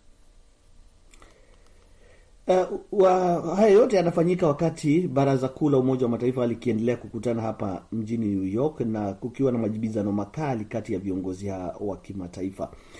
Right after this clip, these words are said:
Je, wewe kama wanahabari unasikia nani akiwekelewa lawama? Nani mwenye kulaumiwa? Ni Lebanon labda kwa kuchokoza Israel, ama ni Israeli ambayo inaeneza mzozo wenyewe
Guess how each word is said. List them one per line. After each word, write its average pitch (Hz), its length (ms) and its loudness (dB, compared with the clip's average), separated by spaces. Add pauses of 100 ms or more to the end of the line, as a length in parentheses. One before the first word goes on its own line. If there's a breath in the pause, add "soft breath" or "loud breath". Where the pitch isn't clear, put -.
(240 loud breath)
Je, 127 480 4 (340 loud breath)
wewe 135 280 4
kama 131 220 0
wanahabari 120 920 0
unasikia 104 540 -2
nani 135 460 4 (220)
akiwekelewa 113 840 -2
lawama? 98 520 -2
Nani 190 240 2
mwenye 127 220 0
kulaumiwa? 95 680 -2
Ni 123 160 -2
Lebanon 139 880 2 (680)
labda 120 260 -4
kwa - 160 -14
kuchokoza 98 540 -8
Israel, 180 560 2
ama 180 200 2
ni 151 80 2
Israeli 131 580 2
ambayo 120 260 0
inaeneza 107 540 -2
mzozo 101 460 -4
wenyewe 98 460 -2